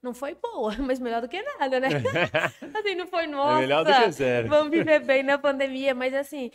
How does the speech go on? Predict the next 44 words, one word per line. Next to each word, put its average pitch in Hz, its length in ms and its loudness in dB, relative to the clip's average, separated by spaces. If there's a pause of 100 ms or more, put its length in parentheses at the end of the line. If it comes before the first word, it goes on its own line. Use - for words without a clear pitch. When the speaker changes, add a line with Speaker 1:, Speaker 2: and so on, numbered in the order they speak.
(180)
Speaker 1:
a 233 80 -10
gente 247 180 -10
procurou 262 300 -6
outras 330 240 -12
formas 285 320 -6
de - 80 -12
trabalho 233 340 -10
também, 226 320 -10
que 285 120 -14
não 269 80 -8
estavam 262 300 -12
associadas 226 580 -14
a 214 80 -12
eventos, 262 460 -6
não 247 80 -8
estavam 233 200 -12
associadas 226 480 -12
à - 20 -8
música, 277 400 -10 (380)
mas 320 140 -8
nós 330 180 -10
conseguimos 339 460 -14
sim, 339 240 -14 (180)
tanto 392 200 -6
em 392 40 -8
live 320 320 -6
quanto 302 240 -12
em 294 60 -12
publicidade, 285 720 -8
como 247 140 -8
eu 247 40 -8
falei 240 200 -8
que 247 80 -8
eu 247 40 -6
comecei 247 300 -10
a - 20 -14
trabalhar 226 300 -10
de 220 60 -18
forma 240 160 -8
muito 254 200 -8
incisiva 277 520 -10
no 247 60 -10
meu 233 100 -8
Instagram. 254 600 -10